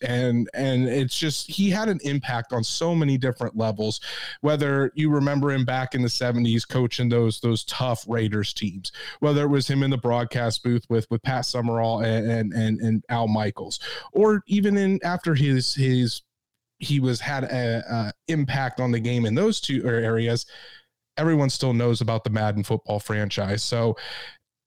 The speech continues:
incredible human being. I don't think you can find a single person that has a bad thing to say about John Madden, not only because he was, of how smart and how, how dedicated to the game he was, but just he, he was such a lovable guy, and he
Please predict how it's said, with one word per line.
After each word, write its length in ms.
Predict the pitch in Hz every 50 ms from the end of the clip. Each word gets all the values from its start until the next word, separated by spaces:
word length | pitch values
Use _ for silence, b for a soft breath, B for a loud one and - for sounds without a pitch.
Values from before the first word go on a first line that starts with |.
| _ -
incredible 480 | 175 170 165 - 208 214 202 170 160 143
human 340 | 127 147 147 143 143 131 117
being. 420 | 127 123 120 123 120 120 127 131 - _ _ _ _ _ _ _ _ _ _ _ _ -
I 160 | 147 156 156
don't 160 | 151 151 139
think 180 | 156 151 139 139
you 100 | 143 135
can 160 | - 139 120
find 300 | - 135 127 127 123 123
a 40 | 113
single 380 | - - 165 170 160 151 143
person 640 | 123 - 151 143 139 135 - - 120 113 107 107 -
that 200 | - 120 120 117
has 420 | - 123 123 123 123 120 117 113 - -
a 100 | 135 120
bad 540 | 113 107 127 123 131 131 131 127 123 117 110 -
thing 240 | - - 131 127 117
to 100 | - 120
say 540 | - - - - 143 139 131 127 113 107 -
about 380 | - 123 113 117 117 113 123 127
John 380 | 120 - 143 135 139 139 139 139
Madden, 440 | 139 135 139 135 135 151 156 156 - B B B B B B 185
not 120 | 190 185
only 200 | 175 170 160 151
because 360 | 131 143 120 - 139 131 -
he 160 | - - 147
was, 480 | 135 131 131 127 127 120 110 - - - - -
of 180 | - 98 127 135
how 160 | 139 151 135
smart 320 | 117 - - - 139 139 -
and 100 | 139 113
how, 320 | 120 131 123 117 117 120 -
how 180 | - 135 127 117
dedicated 600 | 107 123 123 123 120 113 - 120 120 113 110 -
to 80 | -
the 80 | 110 110
game 400 | 101 - 117 117 123 131 127 117
he 100 | 110 113
was, 400 | 104 107 107 107 107 110 110 - B B B B B B B B
but 100 | - 185
just 200 | 190 190 - -
he, 160 | 226 233 - -
he 160 | - 214 220
was 220 | 214 202 170 - -
such 240 | - - 220 -
a 60 | 226 175
lovable 380 | 156 143 143 143 131 127 123
guy, 280 | 110 127 123 123 120 117
and 260 | 117 - 135 135 139
he 220 | - - 165 156